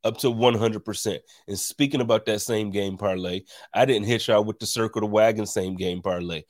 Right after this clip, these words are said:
We're gonna go with the Buffalo Bills scoring over twenty and a half points. We're gonna go with my man Stefon Diggs scoring an anytime touchdown. We're gonna go with Josh Allen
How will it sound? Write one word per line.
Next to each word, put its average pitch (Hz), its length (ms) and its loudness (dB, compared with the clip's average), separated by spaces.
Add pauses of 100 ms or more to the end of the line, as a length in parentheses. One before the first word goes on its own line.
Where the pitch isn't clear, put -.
(220)
We're 117 80 -4
gonna 123 180 6
go 120 120 2
with 117 140 0
the 117 60 -6
Buffalo 113 460 0
Bills 110 280 0
scoring 107 360 0
over 104 480 0 (300)
twenty 123 340 2
and 110 100 2
a 107 40 2
half 107 340 2
points. 107 400 -2 (260)
We're 98 120 -6
gonna 113 140 0
go 110 160 0
with 110 140 0
my 110 100 0
man 113 220 0
Stefon 113 540 2
Diggs 110 400 -2 (220)
scoring 123 600 0
an 104 120 -2
anytime 117 520 0
touchdown. 98 600 -2 (380)
We're 123 140 -2
gonna 127 160 2
go 110 80 0
with 107 140 -4
Josh 117 400 2
Allen 120 340 4